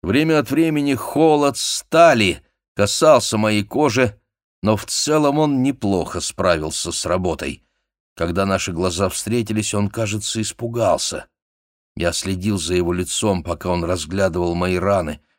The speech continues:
Никогда не забуду, что случилось дальше. Из всех событий того дня это единственная деталь, о которой я не в силах думать.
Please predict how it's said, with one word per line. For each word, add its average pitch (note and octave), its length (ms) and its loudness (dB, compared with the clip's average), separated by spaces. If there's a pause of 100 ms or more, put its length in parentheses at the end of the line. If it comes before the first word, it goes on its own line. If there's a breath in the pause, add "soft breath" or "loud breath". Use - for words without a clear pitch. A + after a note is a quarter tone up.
(580)
Никогда E2+ 800 -2
не A#2 240 0
забуду, G#2 640 0
что - 340 -2
случилось A2 760 -2
дальше. F#2 600 0 (760)
Из G#2+ 220 -2
всех - 400 -2
событий C3 540 0
того A#2+ 260 0
дня A2 480 0
это G#2+ 220 -2
единственная G2 1120 -2
деталь, F2 640 -4 (460)
о F2 100 -2
которой A#2 340 0
я G#2+ 200 0
не G2 280 2
в - 80 -8
силах G#2+ 560 -2
думать. E2+ 680 -4